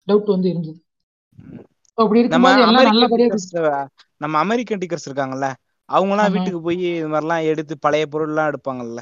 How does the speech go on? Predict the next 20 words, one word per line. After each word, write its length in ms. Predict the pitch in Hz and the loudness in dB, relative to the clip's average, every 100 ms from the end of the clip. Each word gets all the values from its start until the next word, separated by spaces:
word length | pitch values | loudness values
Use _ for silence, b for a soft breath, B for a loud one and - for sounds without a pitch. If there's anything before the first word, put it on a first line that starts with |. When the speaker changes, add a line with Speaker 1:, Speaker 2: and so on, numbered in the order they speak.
| 214 | 0
Speaker 1:
ஆமா, 220 | 247 240 | 2 4
ஆமா, 200 | 220 202 170 | 2 2 0
ஆமா. 240 | 196 202 165 - | -2 -2 -4 -8
Speaker 2:
ஒருவேளை 280 | - 156 175 | -10 -6 -2
அந்த 220 | 156 165 170 | -4 -2 -2
மாதிரி, 220 | 175 - | 2 4
Speaker 1:
அவங்க 160 | 262 | 4
Speaker 2:
அந்த 80 | 262 | 4
மாதிரியா 240 | 247 233 240 | 4 4 2
Speaker 1:
ஊர்ல 140 | 262 | 0
Speaker 2:
இருக்கும். 60 | 226 | -2
Speaker 1:
பண்ணுவாங்க. 380 | 233 240 214 226 330 _ 269 | 2 2 0 -4 -8 _ -10
Yeah, 180 | 262 208 _ _ _ _ | -8 -8 _ _ _ _
தெரியல. 220 | 254 226 | -2 -2
Speaker 2:
ம். 200 | - 123 | -6 -14
Speaker 1:
Maybe 200 | 147 185 | -4 -2
அந்த 160 | 196 175 | 0 0
மாதிரி 160 | 180 185 | 0 2
கூட 140 | 185 | 0
இருக்கலாம். 300 | 170 170 - | 0 -6 -12